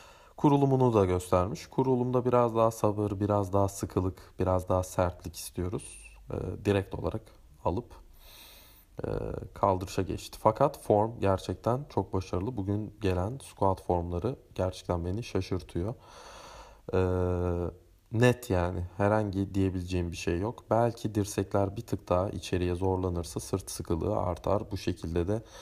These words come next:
daha ağır ağırlıklarda daha stabil bir form görebiliriz. Sıradaki form Bilgihan Şahin'in, e, doksan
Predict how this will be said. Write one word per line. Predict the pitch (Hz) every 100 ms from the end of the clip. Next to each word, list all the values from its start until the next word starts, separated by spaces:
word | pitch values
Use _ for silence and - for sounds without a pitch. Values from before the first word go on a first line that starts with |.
| - - -
daha | 92 98 107
ağır | - 92 90 87 - -
ağırlıklarda | 87 87 87 - 87 87 101 117 - 95
daha | 92 92 92
stabil | - - 90 90 85
bir | 87
form | 90 - 107 135 -
görebiliriz. | 92 90 95 90 95 - - _ _ _ _ -
Sıradaki | - 110 104 110 -
form | - 117 120 127
Bilgihan | 104 101 101 98 101 110
Şahin'in, | - 101 95 92 90 104 127 -
e, | 90 85 85 87 - - 95 - - - _ _ _ - -
doksan | 98 - - 107 104 101